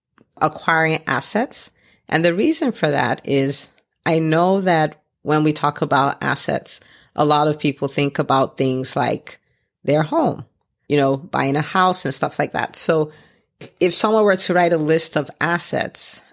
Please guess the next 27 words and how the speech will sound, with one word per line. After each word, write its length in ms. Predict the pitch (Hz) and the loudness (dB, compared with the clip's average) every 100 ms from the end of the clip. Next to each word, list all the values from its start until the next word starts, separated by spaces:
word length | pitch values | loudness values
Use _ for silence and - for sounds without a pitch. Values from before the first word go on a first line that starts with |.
| - | -4
um, 280 | 139 139 165 | -2 0 0
<laughs> 40 | - | 2
you 140 | 165 | 2
know, 160 | 147 147 | 2 -2
twenty 360 | - 156 143 | -2 0 0
things, 340 | 139 165 139 135 | 0 0 2 0
and 100 | 139 | 0
you 60 | |
could 120 | 156 | 0
only 200 | 147 147 | 2 2
pick 220 | 139 143 - | 0 -2 0
five, 360 | 160 143 123 | 2 2 2
like, 180 | 131 113 | -2 0
"Okay, 240 | 143 135 | 0 0
these 260 | 120 147 143 | 0 0 0
are 60 | 127 | 0
assets. 480 | 113 120 - 117 | 0 0 -2 -4
The 100 | 139 | -2
rest 220 | 131 - 143 | -2 -2 -2
of 100 | 135 | -2
those, 200 | 131 123 | -2 0
I 60 | |
don't 160 | 123 107 | -2 -4
know 100 | 113 | -6
what 160 | 117 | -6
they 160 | - - | -4 -2
are." 360 | - - - | 2 2 -2